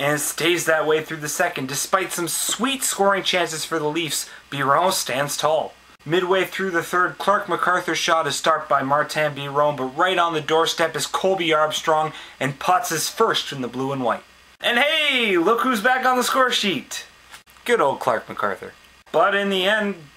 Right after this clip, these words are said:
that's where the score stayed. Leafs got some huge opportunities, including a breakaway on the power play in the third, but Biron just came up big. He stopped twenty-four out of twenty-five shots for the win.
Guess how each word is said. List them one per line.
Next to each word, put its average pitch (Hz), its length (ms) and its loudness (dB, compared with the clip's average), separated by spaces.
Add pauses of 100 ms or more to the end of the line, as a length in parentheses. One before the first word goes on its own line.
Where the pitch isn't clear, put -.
that's 156 300 -2
where 175 120 2
the 180 60 -4
score 185 300 0
stayed. 107 340 -6 (360)
Leafs 240 280 -2
got 214 240 0
some 175 160 0
huge 269 580 0
opportunities, 156 720 -2
including 202 400 -2
a 160 60 2
breakaway 180 920 0
on 147 160 2
the 139 60 -2
power 165 340 0
play 165 280 -2
in 156 100 -4
the 135 80 -8
third, 151 400 0 (300)
but 147 180 2
Biron 151 440 2
just 139 200 -2
came 165 280 -2
up 123 220 0 (120)
big. 143 420 -2 (200)
He 202 80 -2
stopped 214 480 0
twenty-four 226 880 2
out 139 80 0
of 139 100 -2
twenty-five 165 560 0
shots 143 340 2
for 123 140 -6
the 117 80 -4
win. 113 220 -4